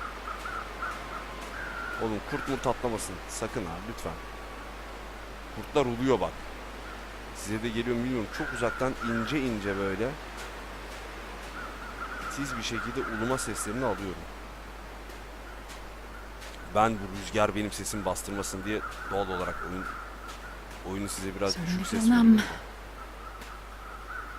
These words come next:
Speaker 1: Aa, niye sıcak? Bir dakika, şurada sıcak hissettim. Bu oyunda zıplama yok mu lan?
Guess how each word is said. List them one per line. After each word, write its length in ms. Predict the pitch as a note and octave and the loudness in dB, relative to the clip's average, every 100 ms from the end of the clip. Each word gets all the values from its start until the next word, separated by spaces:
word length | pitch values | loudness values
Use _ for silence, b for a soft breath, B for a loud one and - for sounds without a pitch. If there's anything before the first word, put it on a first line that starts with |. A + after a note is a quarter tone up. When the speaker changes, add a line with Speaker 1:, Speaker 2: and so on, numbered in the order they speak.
| - - | -6 0
Speaker 1:
Aa, 220 | A#2 D#3 E3 | 8 10 10
niye 200 | D#3 F#3 | 6 4
sıcak? 360 | - - D#3 - - | 2 2 0 0 -6
Bir 60 | - | 0
dakika, 200 | D3+ C3 | 2 2
şurada 240 | - B2+ | -4 -4
sıcak 280 | - - C#3+ | -4 -2 -2
hissettim. 420 | - - - - - - - - - - - - - C6+ - - C6+ - - - - - - - - - - - - - - - - - - - - | -2 -4 -4 -6 -8 -8 -8 -10 -10 -10 -12 -8 -6 -4 -4 -4 -6 -8 -10 -8 -6 -6 -8 -8 -10 -10 -10 -10 -10 -10 -10 -10 -10 -10 -10 -10 -8
Bu 40 | F2 | -2
oyunda 160 | G#2 G#2+ | 0 0
zıplama 320 | - A2 A#2 | 0 0 2
yok 180 | C3 C3+ | 2 2
mu 60 | |
lan? 100 | C3 | 0